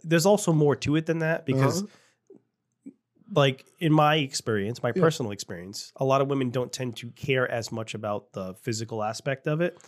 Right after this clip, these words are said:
Speaker 2: Of, of their partner?
Speaker 1: Yeah, I mean, they, they want a guy who's attractive, but I'm saying there's other factors that might be more important than just
Speaker 2: Yes.
Speaker 1: looks. So
Speaker 2: Yes.
Speaker 1: if you're a young, attractive guy, women might still reject you because of other reasons.
Speaker 2: Yes.
Speaker 1: Um, because they're looking for, their standards are probably higher.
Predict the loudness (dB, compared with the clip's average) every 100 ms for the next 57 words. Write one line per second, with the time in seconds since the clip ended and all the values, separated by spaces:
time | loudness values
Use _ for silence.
0 | _ _ -20 -12 4 4 4 -6 -6 -8
1 | -2 -4 -4 -10 -12 _ _ _ _ 2
2 | 6 6 4 4 2 2 2 4 4 4
3 | 2 0 0 -4 -2 0 0 -2 -2 0
4 | 0 0 -2 -2 0 2 2 0 0 0
5 | 0 0 -2 0 -4 -4 -6 -4 -4 -6
6 | -4 -4 -4 -10 -10 -8 2 2 4 0
7 | 0 -4 -8 2 4 4 2 2 2 4
8 | 2 0 0 0 -2 -4 0 2 2 0
9 | -2 -2 -4 -4 -4 -6 -2 -2 -2 -4
10 | -4 -4 -6 -6 -8 -8 -4 -2 -2 -4
11 | -10 -16 -20 -12 0 0 2 -2 -2 -4
12 | -2 -2 -4 -4 -4 -4 -4 -4 -4 -2
13 | -2 0 0 0 -4 -2 -2 0 -2 -2
14 | -4